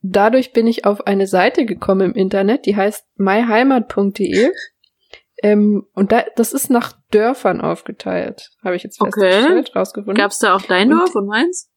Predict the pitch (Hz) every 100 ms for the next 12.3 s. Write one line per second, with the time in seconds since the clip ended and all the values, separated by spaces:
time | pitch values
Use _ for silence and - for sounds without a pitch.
0 | - - - _ _ _ 226 220 220 214
1 | 214 214 - - 196 196 - 170 170 180
2 | 214 214 220 196 196 202 196 185 196 -
3 | 208 - 202 190 202 - 214 208 185 185
4 | - 190 185 185 180 180 185 220 294 196
5 | 170 180 - - - 208 202 214 - _
6 | - - 285 294 233 254 - 247 220 208
7 | 233 - _ - 220 233 247 - - 185
8 | 180 180 185 - - - - 190 - 185
9 | 196 220 359 - _ _ - - _ _
10 | _ _ - 214 208 277 339 - 311 -
11 | - - - - 214 202 220 247 - 214
12 | 226 - 190